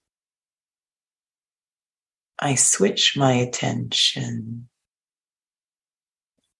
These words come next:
from looking outwards at the physical world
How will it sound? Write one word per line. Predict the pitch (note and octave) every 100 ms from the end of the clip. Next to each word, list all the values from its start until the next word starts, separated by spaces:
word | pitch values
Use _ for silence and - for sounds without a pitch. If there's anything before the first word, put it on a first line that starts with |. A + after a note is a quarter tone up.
| _ _
from | - C3 A#2 A2+
looking | B2 B2+ B2 A2+ A2 G#2+ A2 _ _ -
outwards | D#3+ F#3+ - A2 G2 G2+ A2 B2+ - _ _ - - - _ _ _ _ _ _ _ _ _ _ _ _
at | - C3
the | -
physical | A#2+ - G#3 - - - A2
world | G2+ G#2+ G2+ G2+ G#2+ A2+